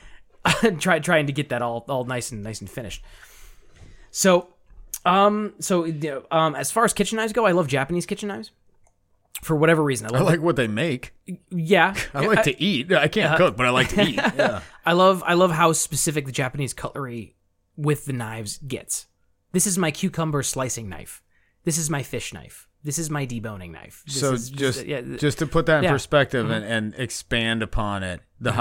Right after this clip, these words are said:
Speaker 2: habakishi
Speaker 1: Mm-hmm.
Speaker 2: is a guy who makes the little brass collar
Speaker 1: Mm-hmm.
Speaker 2: between the hand guard and the blade. So between the tsuba and
Speaker 1: Yeah.
Speaker 2: the blade of a katana, there's that little kind of ferrule that goes around the blade
Speaker 1: Yeah,
Speaker 2: that
Speaker 1: just to
Speaker 2: gives
Speaker 1: kind
Speaker 2: its,
Speaker 1: of get
Speaker 2: its,
Speaker 1: that la-,
Speaker 2: its
Speaker 1: the
Speaker 2: tension
Speaker 1: transition,
Speaker 2: in the
Speaker 1: yeah.
Speaker 2: sheath and everything like
Speaker 1: Mm-hmm.
Speaker 2: that.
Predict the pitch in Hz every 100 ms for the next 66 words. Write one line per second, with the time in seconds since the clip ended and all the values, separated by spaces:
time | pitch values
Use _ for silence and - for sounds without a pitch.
0 | 123 131 127 139 117 120 104 95 _ -
1 | 139 143 151 _ 131 110 98 - _ 117
2 | 110 110 107 101 117 107 104 - - -
3 | 110 117 120 113 - - 113 107 104 -
4 | - 110 104 87 80 98 _ - 143 117
5 | 151 117 104 92 117 110 104 104 95 95
6 | 92 95 87 104 90 85 101 113 101 -
7 | 104 95 90 85 - 107 104 104 101 76
8 | 135 123 113 101 107 107 101 95 87 -
9 | 82 95 95 85 82 85 87 82 98 87
10 | - - - - - - 120 92 - 123
11 | 101 101 98 98 78 98 98 98 - -
12 | 98 92 92 90 82 92 95 123 110 113
13 | 101 110 120 107 120 104 - 110 98 107
14 | 139 147 - 131 - 123 120 120 117 120
15 | 120 120 107 107 - 107 104 101 113 98
16 | 120 110 120